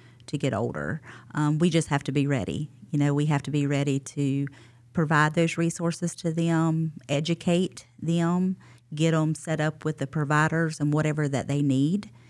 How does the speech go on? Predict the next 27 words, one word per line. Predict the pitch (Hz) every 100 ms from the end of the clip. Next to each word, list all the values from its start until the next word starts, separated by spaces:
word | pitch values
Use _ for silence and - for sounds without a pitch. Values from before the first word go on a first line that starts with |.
| - -
in | 156 160
order | 156 151
to | 151 156
manage | 143 143 156 160 -
that. | 175 180 - - - - - _ - - -
But | 170
I | 165 -
also | 175 185 - 180 170
think | - 160 160 156 135 - - -
with | 156 - - _ -
mental | 180 170 156 156
health | - 202 160 160 - - -
and | 156
even | 165 160 160 147
with | 147
children, | - 185 175 165 147 139 143 156 - - - -
education | 180 175 170 160 151 - 160
is | 143
also | 147 - 147
key. | - 160 180 185 - - - - - - - -
You | 160
know, | 156 147 - - - - - -
there's | 170 165
a | 170
lot | 175 175
of | -
unknowns. | 165 160 147 - - 160 -